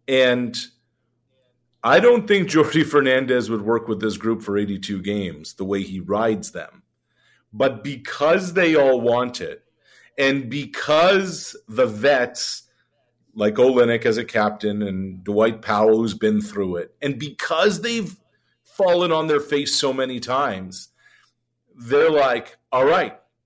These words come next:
we can do this for six weeks,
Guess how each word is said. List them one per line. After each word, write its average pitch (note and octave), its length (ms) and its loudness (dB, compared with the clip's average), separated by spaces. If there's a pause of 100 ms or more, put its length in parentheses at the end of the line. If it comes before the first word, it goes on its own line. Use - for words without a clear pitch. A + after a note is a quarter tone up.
(800)
we A#2+ 160 -4
can A2+ 320 -8 (100)
do D3+ 240 0
this D#3+ 220 -2
for - 160 -12
six - 440 -4
weeks, - 520 -8